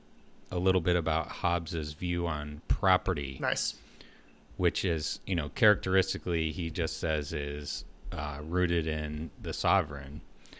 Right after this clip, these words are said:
Speaker 1: And in fact, he says that the, the doctrine, sort of like libertarianism, you know, the view that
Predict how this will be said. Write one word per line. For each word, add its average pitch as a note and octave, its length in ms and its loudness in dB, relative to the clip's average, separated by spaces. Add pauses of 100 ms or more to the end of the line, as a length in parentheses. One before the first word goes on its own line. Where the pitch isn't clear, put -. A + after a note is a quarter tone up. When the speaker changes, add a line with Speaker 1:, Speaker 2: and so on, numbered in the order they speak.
(200)
Speaker 1:
And F2+ 100 2
in F2+ 80 4
fact, G#2 280 8
he G#2 80 4
says G#2 380 6
that E2+ 320 4 (1500)
the, G2 360 2
the F#2+ 140 0
doctrine, G#2 680 4
sort A#2 220 6
of G#2+ 120 4
like F#2 240 6 (320)
libertarianism, F#2+ 1400 6 (460)
you F2 120 0
know, E2 120 0
the D#2+ 100 -2
view G2+ 300 4
that E2 300 2